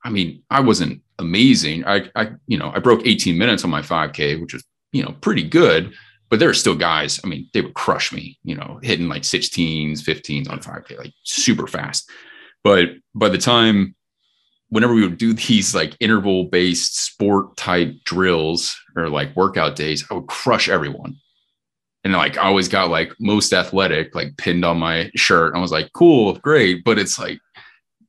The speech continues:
that meant way more to me. There was more, like, of a competition aspect to that. And it was, I don't know, there's just something about, like, actually having that game versus I'm just gonna trudge along and run these tempo runs or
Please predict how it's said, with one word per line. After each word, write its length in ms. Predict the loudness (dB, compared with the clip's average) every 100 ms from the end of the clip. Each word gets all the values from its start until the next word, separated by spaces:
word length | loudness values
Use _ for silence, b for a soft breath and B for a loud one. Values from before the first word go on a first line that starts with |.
| -2
that 240 | -2 0
meant 400 | 0 2 0 -4 -10
way 480 | -8 -2 4 6 8
more 260 | 6 4
to 140 | 0 -4
me. 100 | -2
There 100 | -2
was 160 | 0
more, 180 | 0 0
like, 160 | 0 -4
of 100 | -6
a 60 |
competition 680 | -6 -2 -2 -2 -4 -4 -2
aspect 340 | -6 -4 -6 -8
to 80 | -10
that. 260 | -8 -8
And 120 | -6
it 100 | -6
was, 300 | -6 -8 -8 b b b b b b b _
I 60 | 2
don't 120 | 6
know, 140 | 6 6
there's 200 | 4 2
just 160 | 2
something 220 | 0 0
about, 240 | 0 0 0
like, 220 | -4 -10
actually 360 | -6 -4 -2 -2
having 200 | -2 0
that 240 | -2 -4
game 420 | -2 0 0 0 -2
versus 640 | -4 -2 -4 -4 -6 -10 _
I'm 120 | -6
just 140 | -2 0
gonna 220 | -2 -4 _ -6
trudge 420 | 0 2 2 0
along 640 | -2 0 0 0 -2 -4 -6
and 280 | -8 -8 -10
run 260 | 0 2 2
these 200 | 0 -2
tempo 440 | -2 -2 0 0 0
runs 460 | 0 -2 -4 -4
or 240 | -6 -6